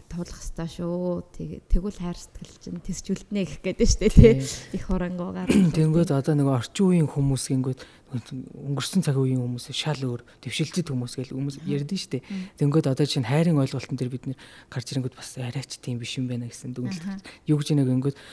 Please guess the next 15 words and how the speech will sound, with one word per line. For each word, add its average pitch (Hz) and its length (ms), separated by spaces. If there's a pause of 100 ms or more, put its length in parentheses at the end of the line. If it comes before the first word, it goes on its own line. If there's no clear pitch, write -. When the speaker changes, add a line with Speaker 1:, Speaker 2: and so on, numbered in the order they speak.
(360)
Speaker 2:
<clears throat> 151 400
одоо 160 240 (480)
хүмүүс 165 320
нөгөө 139 160
хайрын 143 480 (160)
тэр - 160
учрлыг, - 720 (240)
Speaker 1:
Мгм. 180 160
Speaker 2:
санаандгүй 147 480
тохиолдлыг - 640
үгүйсгээд 143 480
байгаа 143 160
шүү - 160
дээ. 143 160
Speaker 1:
Мгм. 175 180